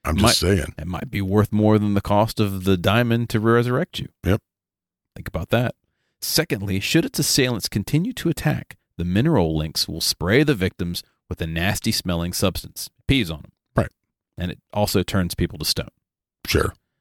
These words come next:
Speaker 2: And I would say it would maybe calcify or mineralize them upon contact. So if you're playing, like, a sci-fi game, maybe you get splashed, a little bit of cat urine, and your arm starts slowly turning to mineral, like, crystallizing, kinda like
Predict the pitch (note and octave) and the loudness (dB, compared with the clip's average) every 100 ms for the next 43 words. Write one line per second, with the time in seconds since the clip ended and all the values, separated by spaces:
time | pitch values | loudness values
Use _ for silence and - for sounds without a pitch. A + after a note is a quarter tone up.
0 | _ G2+ C3+ D#3+ - - G2+ F2 F2 F#2 | _ 0 2 2 2 2 2 2 -4 -6
1 | F#2 D#2+ - G#2 - - F#2+ F#2 E2 F2+ | -6 -4 -2 0 0 2 2 2 2 2
2 | G#2 F2+ D#2 E2 D2 D2+ D#2 D#2 D2 - | 2 2 2 2 0 -2 -6 -6 -6 -6
3 | D2 - D#2+ D2+ - E2+ - - _ _ | -6 -6 -6 -6 -8 -10 -14 -20 _ _
4 | _ _ G#2 G2+ - A2+ G2 F2+ E2 D#2+ | _ _ -2 -2 2 4 4 0 -2 -4
5 | - - - G2 - F#2 F2 E2+ E2+ - | -6 -2 0 2 0 0 0 -2 -4 -10
6 | _ - F#2 F2+ F2 F2+ - - F2+ F2 | _ -6 -4 -2 -4 0 -2 2 2 2
7 | F2+ - - - _ _ _ - F2+ F2 | 2 0 -2 -8 _ _ _ -2 0 2
8 | E2+ D#2+ - _ _ _ - A2 - G#2+ | 0 0 -4 _ _ _ -2 0 0 -2
9 | G2+ F#2+ F#2+ E2 - _ _ _ - F2+ | 0 0 -2 -4 -10 _ _ _ -2 0
10 | F2 E2 - _ _ - G2+ F#2+ - F#2+ | 2 0 -6 _ _ -2 0 0 2 0
11 | - - G2 G2 G2 F#2+ F2+ F2 - F#2+ | 0 2 6 6 6 6 4 0 0 0
12 | F2+ F2 F2+ F2+ G2+ G2+ G2+ G#2+ - E2+ | 0 0 0 2 4 4 2 -2 -10 -12
13 | - A2+ - G#2 G#2 G#2 - A3 | -2 0 2 2 2 2 2 2